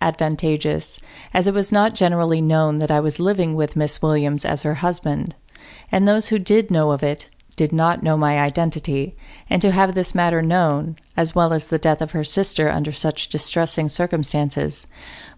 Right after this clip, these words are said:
would have occasioned an amount of notoriety that would have been ruinous to me. But as I rode towards Inglewood, I could see good reasons for not using Quinlan in the matter. His loyalty to me was such that I should not have feared his making it public,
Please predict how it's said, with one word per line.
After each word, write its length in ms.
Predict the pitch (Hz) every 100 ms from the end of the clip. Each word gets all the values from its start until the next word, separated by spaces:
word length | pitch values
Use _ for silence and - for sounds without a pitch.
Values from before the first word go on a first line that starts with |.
| 202
would 180 | 233
have 160 | 233 233
occasioned 560 | 220 - 165 165 165 165
an 100 | 156
amount 300 | 156 156 165
of 160 | 156
notoriety 800 | 160 165 170 180 160 151 151 147
that 240 | 143 160
would 100 | 165
have 160 | 165 156
been 220 | 151 151
ruinous 560 | 160 170 151 147 151 -
to 120 | -
me. 320 | 147 143 147 - _ - - - - - - - - - - -
But 120 | 196
as 220 | 185 185
I 80 | 190
rode 320 | 180 175 175
towards 380 | - 170 165 -
Inglewood, 580 | 170 165 160 156 151 170 -
I 100 | -
could 200 | 180 190
see 180 | - 208
good 300 | 196 208 202
reasons 420 | 196 170 165 160
for 140 | - 160
not 240 | 156 160
using 340 | 160 151 160
Quinlan 420 | 151 156 156 151 151
in 160 | 160
the 60 | 151
matter. 480 | 147 147 147 143 147 _ _ _ - - - -
His 280 | - 226 208
loyalty 460 | 233 254 262 - 240
to 100 | 214
me 240 | 190 160
was 160 | 160 170
such 380 | - 190 - -
that 120 | 175
I 120 | 170
should 220 | - 180
not 200 | 180 190
have 160 | 185 185
feared 320 | - 165 156
his 220 | 170 160
making 320 | 160 156 160
it 160 | 156 -
public, 540 | 165 156 143 - -